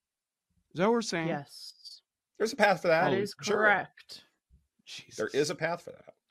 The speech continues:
Speaker 1: What a
Speaker 2: The
Speaker 1: year.
Speaker 2: Baker Mayfield resurgence.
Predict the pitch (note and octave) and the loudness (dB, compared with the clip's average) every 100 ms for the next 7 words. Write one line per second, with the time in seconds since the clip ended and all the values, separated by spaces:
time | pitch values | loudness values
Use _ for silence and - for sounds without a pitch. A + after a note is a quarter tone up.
0 | - C#3+ D3 C3+ C3+ A#2+ A3+ B3+ D4 D#4 | -6 -2 0 2 0 4 4 4 2 0
1 | D4+ B3+ C#4 - D4 C#4+ A#3+ B3+ C4+ - | 2 2 0 -2 -4 -4 -4 -8 -10 -8
2 | F#3 D#3+ D3 D3+ C#3+ - - | -6 -6 -6 -8 -10 -12 -20